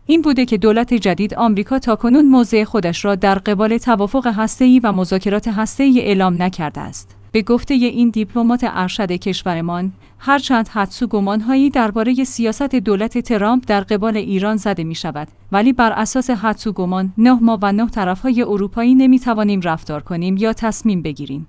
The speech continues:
بنابراین باید صبر کنیم سیاست آنها اعلام شود و ما بر اساس آن عکس‌العمل لازم را خواهیم داشت.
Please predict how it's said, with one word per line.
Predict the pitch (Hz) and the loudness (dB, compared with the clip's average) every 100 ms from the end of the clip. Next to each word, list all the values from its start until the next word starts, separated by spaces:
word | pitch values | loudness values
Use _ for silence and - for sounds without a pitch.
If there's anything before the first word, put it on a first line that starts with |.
| 185 | 2
بنابراین | 240 262 254 233 294 | 4 4 2 2 2
باید | 262 220 214 | 2 0 -2
صبر | - 269 - | 0 0 0
کنیم | - 240 285 | 0 2 2
سیاست | - 240 226 262 226 | 0 -2 0 -2 -4
آنها | 170 165 165 214 | -4 -6 -4 -4
اعلام | - 208 214 | -2 -2 -2
شود | 226 240 175 175 180 - | -4 -4 -2 -2 -4 -4
و | 185 | -2
ما | 214 | 0
بر | 226 233 | 0 0
اساس | - 202 277 254 | 0 -2 -2 -2
آن | 233 170 175 - | -2 -2 -6 -4
عکس‌العمل | 190 - 196 196 214 233 | -4 -2 -2 0 0 0
لازم | 208 190 196 185 | 0 -2 -2 -4
را | 185 | -4
خواهیم | - 196 170 139 | -4 -4 -4 -6
داشت. | 139 - - | -8 -12 -16